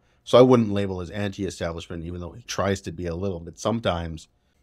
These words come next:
But something like Turning Point America under Charlie Kirk definitely falls into this type of organization. You have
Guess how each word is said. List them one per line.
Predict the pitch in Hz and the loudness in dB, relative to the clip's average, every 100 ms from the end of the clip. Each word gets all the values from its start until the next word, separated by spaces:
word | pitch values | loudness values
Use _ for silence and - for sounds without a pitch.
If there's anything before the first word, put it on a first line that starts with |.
| _ _ _ _ _ _ _ _ _ _ _ | _ _ _ _ _ _ _ _ _ _ _
But | - 110 | -4 6
something | 143 135 127 | 6 6 4
like | 110 - | 4 2
Turning | - 127 117 | 4 4 6
Point | 123 110 | 4 4
America | 98 95 90 - 87 | 2 -2 -4 -2 -2
under | 87 85 | -2 -4
Charlie | 78 101 87 82 | -4 -2 -2 -2
Kirk | 104 87 - | -2 -4 2
definitely | 101 95 101 90 90 - _ | 2 2 -4 -8 -10 -14 _
falls | - 139 110 107 - | 0 6 6 6 0
into | 131 120 117 - 113 104 95 | -2 -2 -2 -4 -2 -2 -4
this | 98 98 98 - | -4 -2 -2 -4
type | - 104 98 _ - | -2 0 0 _ -8
of | 92 87 87 80 - _ _ - | -4 -4 -4 -8 -12 _ _ -2
organization. | 110 101 90 85 104 107 104 107 98 | 0 0 -2 -2 0 0 0 -2 -2
You | 82 | -4
have | 90 87 85 | -6 -6 -8